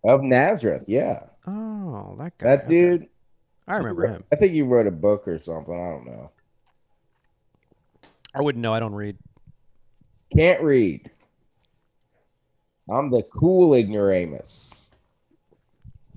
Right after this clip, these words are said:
Speaker 1: I don't,
Speaker 2: You
Speaker 1: I
Speaker 2: definitely
Speaker 1: can't,
Speaker 2: are an anus.
Speaker 1: I don't wanna read.
Speaker 2: <laughs>
Speaker 1: Oh, I thought about this horrific thought.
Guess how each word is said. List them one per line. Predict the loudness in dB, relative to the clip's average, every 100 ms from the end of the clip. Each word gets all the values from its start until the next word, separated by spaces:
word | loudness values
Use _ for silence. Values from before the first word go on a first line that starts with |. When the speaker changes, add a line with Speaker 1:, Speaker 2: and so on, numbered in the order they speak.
| -20 _ _ _ -20 -20 _ _ _ _ _ -14 0
Speaker 1:
I | 2
don't, | 4 4 2
Speaker 2:
You |
Speaker 1:
I | 2
Speaker 2:
definitely | 2 4 4
Speaker 1:
can't, | 4
Speaker 2:
are | 4
an | 2
anus. | 0 -2 -2 0
Speaker 1:
I |
don't | 2 2 2
wanna | 2 2 2
read. | 0 -2 -4 -10 -18 -20 _ _ _ _ _ -10
Speaker 2:
<laughs> | -10 -10 -20 -20 _ _ _ _ _ _ _ _ _ 0 6
Speaker 1:
Oh, | 6
I | 6
thought | 6 4
about | 6 4 4
this | 2 4 2
horrific | 2 4 2 2 -2 -8
thought. | -4 -2 0 -2